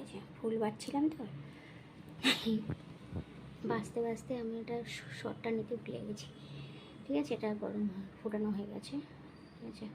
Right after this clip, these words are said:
পরে আসছি। তো এই সজনে ফুল বাছছিলাম দেখলে, দুধে জাল দেওয়া হয়ে গেছে, তো ওগুলো সজনে ফুলটা আর আমি দেখালাম না, কারণ হচ্ছে জলের মধ্যে ভিজিয়ে দিলাম, ঠিক আছে। এবারে হচ্ছে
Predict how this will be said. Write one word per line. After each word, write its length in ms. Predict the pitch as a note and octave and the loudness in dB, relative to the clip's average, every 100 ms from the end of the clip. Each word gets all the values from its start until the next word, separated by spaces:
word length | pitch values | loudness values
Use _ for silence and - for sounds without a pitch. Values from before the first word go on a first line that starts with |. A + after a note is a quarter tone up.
| - A3 | -8 -8
পরে 180 | G#3+ G#3+ | -6 -4
আসছি। 120 | G#3 _ _ _ _ _ - - - - - - - - _ - - - | -6 _ _ _ _ _ -20 -20 -16 -12 -12 -10 -14 -16 _ -20 -8 10
তো 160 | - C#4 C4+ | 12 12 12
এই 80 | C4 C4 - | 12 12 12
সজনে 320 | C4+ B3+ C#4 C#4 | 12 12 12 12
ফুল 120 | C4+ C4+ | 12 12
বাছছিলাম 380 | B3 - C4+ C4+ | 12 12 12 12
দেখলে, 240 | C4 B3+ C#4+ E4 C4 A#3+ | 12 12 12 12 10 12
দুধে 220 | C4 C4+ C4 | 12 12 12
জাল 100 | B3 | 12
দেওয়া 120 | C4 C4+ | 12 12
হয়ে 100 | C4+ | 12
গেছে, 180 | C4 D4+ E4+ - | 12 12 12 10
তো 40 | C4 | 10
ওগুলো 260 | B3 B3 C4+ D#4 - - - - | 12 12 12 10 6 2 4 12
সজনে 260 | A#3+ A#3+ B3+ | 12 12 12
ফুলটা 240 | B3+ C4 C4 | 12 12 12
আর 40 | B3+ | 12
আমি 100 | C4 A#3+ | 12 12
দেখালাম 280 | A3+ B3+ C4+ | 12 12 12
না, 40 | C#4+ | 12
কারণ 140 | B3 A#3+ | 12 12
হচ্ছে 160 | B3 A#3 | 12 12
জলের 180 | A3 A#3+ | 12 12
মধ্যে 140 | B3 A#3 | 10 8
ভিজিয়ে 220 | G#3+ A#3+ | 8 8
দিলাম, 180 | B3 C#4 E4+ | 8 6 4
ঠিক 120 | D4 D#4 | 4 4
আছে। 100 | A#3+ A3+ | 6 8
এবারে 180 | A#3+ B3 | 10 12
হচ্ছে 200 | A#3+ - | 12 12